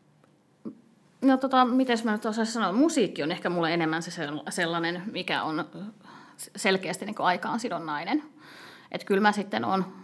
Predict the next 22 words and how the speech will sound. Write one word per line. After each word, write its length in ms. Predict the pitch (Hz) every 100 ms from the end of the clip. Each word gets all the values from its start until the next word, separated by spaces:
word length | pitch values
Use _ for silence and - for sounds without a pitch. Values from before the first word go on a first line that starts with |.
| -
hurahta-, 380 | 247 277 294 320
hurahtanut, 760 | 302 330 330 - 339 349 - - -
noloja 480 | 196 208 247 277 277
hurahduksiakin 800 | 277 277 277 277 294 285 294 285
on. 200 | 285 285 - - - - -
Salaa 440 | - 214 220 220
olen 220 | 202 196 202
kotona 340 | 202 220 185
katsonut 400 | 180 185 175 170 214
Gothamia, 640 | 226 262 - 294 302 302 294 - -
<laughs> 240 | - - -
mikä 280 | 233 226 202
on, 120 | 240 208 277 269 269 294 294 - - - 254
on 240 | 240 233
siis 180 | 220 202
ihan, 400 | 233 233 240 277 233
ihan 300 | 190 294 294
siis 380 | 240 214 - - - - - - - -
toisaalta 420 | 269 269 220 156
aivan 380 | 185 233 269 277
typerä 420 | 277 202 240 240
sarja, 360 | 240 262 269